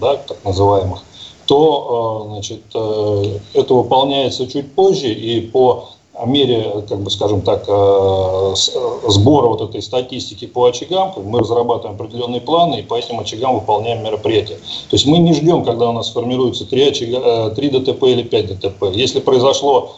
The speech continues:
два Д Т П там, где достаточно трех для, э, формирования очага, или два Д Т П там, где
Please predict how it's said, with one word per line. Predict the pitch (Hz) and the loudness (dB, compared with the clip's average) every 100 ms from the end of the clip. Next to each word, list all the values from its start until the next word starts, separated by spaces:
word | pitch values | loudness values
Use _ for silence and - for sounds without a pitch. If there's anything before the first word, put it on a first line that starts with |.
| _ | _
два | 110 120 147 | -4 0 2
Д | 143 | 0
Т | - | -4
П | - 131 120 | -4 -4 -2
там, | 123 117 | -2 -2
где | 113 117 | 0 0
достаточно | 107 123 - 123 - - 117 | 2 0 2 -2 -2 -6 -6
трех | - 123 101 95 | 0 2 2 0
для, | 107 110 101 98 98 | 0 2 2 0 -4
э, | 101 101 | -4 -4
формирования | 120 120 120 120 113 110 | -2 2 4 4 2 -2
очага, | 107 131 135 185 | -10 -8 0 2
или | 151 113 | 0 -2
два | 120 139 | 0 0
Д | 110 | 0
Т | 123 | -6
П | 120 120 | -8 -6
там, | - 110 | -6 -8
где | 110 113 | -8 -12